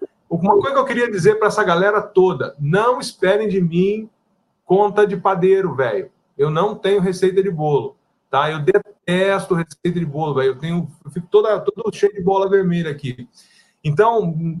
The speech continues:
se eu der uma receita de bolo pra vocês, é, pode ser que funcione, pode ser que não. Então, eu prefiro não dar receita de bolo, velho. Tá bom? Vamos pro próximo.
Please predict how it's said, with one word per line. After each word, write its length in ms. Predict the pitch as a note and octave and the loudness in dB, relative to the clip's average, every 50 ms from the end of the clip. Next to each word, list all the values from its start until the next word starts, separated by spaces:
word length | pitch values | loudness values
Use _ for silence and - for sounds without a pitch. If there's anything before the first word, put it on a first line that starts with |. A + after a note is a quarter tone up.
| - _ - | -12 _ -18
se 180 | - - - | -8 -2 0
eu 80 | A#3+ A#3+ | 0 2
der 140 | B3 A#3+ A#3+ | 2 2 2
uma 80 | A3+ | 2
receita 360 | G3+ G#3 G#3 G#3 G#3+ - G3 | 0 0 0 0 0 2 2
de 60 | F3 F3 | 0 0
bolo 300 | D3 C#3+ F3+ F#3 F#3 E3+ | 0 0 0 0 -2 -2
pra 100 | F3 E3 | -4 -2
vocês, 800 | - C#3 B2+ - - F#3+ G3+ G#3 G3+ E3+ C#3 B2+ - - - - B2 B2+ | -2 -2 -2 -2 0 2 4 4 2 2 -2 -8 -12 -16 -20 -20 -18 -12
é, 280 | B2+ C3+ C3+ C#3 C#3 C#3+ C#3 C#3 - - - - B2+ B2+ B2+ _ _ | -8 -6 -2 0 0 0 0 -2 -4 -6 -8 -8 -8 -10 -10 _ _
pode 240 | G3 A3 A3+ F#3+ - | 0 0 0 0 -6
ser 160 | - A4 - | -10 -14 -16
que 80 | _ | _
funcione, 380 | - G#3+ F#3+ - - G#3 G#3 G#3 | -12 -12 -10 -6 -2 -2 -2 0
pode 240 | G#3 G3+ G3+ G3 - | 0 0 -2 -2 0
ser 100 | - F#3 | -4 -4
que 140 | F#3 G#3+ G3 | -2 -2 -4
não. 260 | F3 E3+ E3 E3 D#3+ | -2 -2 -2 -4 -6
Então, 220 | D3+ D3 F3+ F#3 | -6 -4 -2 -2
eu 100 | F#3+ F#3 | -2 -2
prefiro 400 | F#3 F#3+ F3 - - G3+ F3+ F#3 | -4 -6 -8 -8 -6 -4 -2 -2
não 260 | F3 E3+ F#3 G3+ A3 | 0 0 0 -2 -2
dar 180 | G3+ F3+ F#3 G3 | 0 0 0 2
receita 420 | F3 F3+ E3+ - F#3+ F#3+ F#3 F#3+ | 2 0 -2 -4 -6 -6 -4 -4
de 60 | F3 E3 | -6 -6
bolo, 360 | D3 C#3+ D3 C#3 B2+ - G#2+ G#2 | -4 0 2 2 2 0 -2 -12
velho. 180 | G2+ F#2 - _ _ _ _ _ _ - | -14 -16 -18 _ _ _ _ _ _ -4
Tá 140 | A#2+ A#2+ A#2 | -2 -2 -2
bom? 420 | B2 B2+ C#3+ F#3+ - - - - _ _ _ _ _ _ _ _ _ _ _ _ _ A2 | 0 0 0 0 -2 -4 -8 -16 _ _ _ _ _ _ _ _ _ _ _ _ _ -4
Vamos 220 | A2+ C3+ F3+ G#3 G3 _ | 0 2 2 2 2 _
pro 100 | - G3 | -2 -6
próximo. 500 | G3 F3+ D3+ A#2 A2 - - F#3+ F3 | -2 0 0 -2 -2 -6 -14 -18 -20